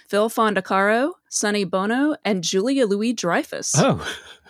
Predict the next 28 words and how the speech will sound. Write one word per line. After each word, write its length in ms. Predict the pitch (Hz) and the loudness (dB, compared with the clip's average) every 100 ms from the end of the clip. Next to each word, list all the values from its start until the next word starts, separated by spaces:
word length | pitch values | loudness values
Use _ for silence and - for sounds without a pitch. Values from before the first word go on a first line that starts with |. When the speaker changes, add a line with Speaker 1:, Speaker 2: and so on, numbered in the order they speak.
| - | -12
Speaker 2:
<laughs> 480 | - 175 190 - - | -4 -2 -4 -6 -4
okay. 460 | 123 - 95 117 156 | -2 0 0 0 -4
That's 240 | 107 - | -8 -6
an 60 | 110 | -4
interesting 440 | 101 104 - 98 | -4 -4 -4 -2
lineup. 420 | 87 85 92 123 - - 190 | 0 0 0 -2 -2 -2 0
What 140 | 127 113 | 0 2
happens 360 | 104 131 113 | 0 2 2
in 80 | 113 | 2
this 160 | 101 - | 0 0
movie? 340 | 107 98 104 - - - - - _ - | -2 -4 -10 -14 -18 -20 -20 -20 _ -4
Speaker 1:
So 140 | 302 | -2
Troll 480 | - - 320 370 359 | -2 0 2 4 2
is 160 | 269 | 0
the 80 | 247 | 0
story 420 | - - 220 220 | -4 0 2 2
of 120 | 190 - | 0 -2
Harry 340 | 190 196 202 | -4 -2 -2
Potter, 640 | - 165 151 147 143 156 - | -4 -8 -6 -6 -8 -6 2
who 100 | 180 | 4
Speaker 2:
What? 80 | 254 | 6
Speaker 1:
moves 320 | 302 302 - | 4 2 -2
<laughs> 320 | - - - 554 - - - - - 1077 - _ - - - _ 247 | -4 -4 -2 -4 -4 -8 -8 -8 -20 -20 -20 _ -20 -20 -20 _ 0
Oh, 40 | |
you 140 | 240 226 | 2 4
weren't 140 | 240 | 2
expecting 440 | 226 - 214 269 | 0 0 0 2
that? 220 | 285 320 | 0 0